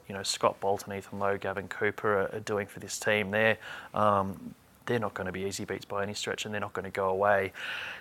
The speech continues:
Key players, um, I think Morgan and Taumalolo for the Cowboys. For the Roosters,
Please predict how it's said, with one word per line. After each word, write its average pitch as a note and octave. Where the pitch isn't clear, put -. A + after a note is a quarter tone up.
Key C#3+
players, C3
um, A2+
I A2+
think A#2
Morgan G#2+
and G2+
Taumalolo G2+
for -
the G#2
Cowboys. G#2+
For -
the A2
Roosters, C#3+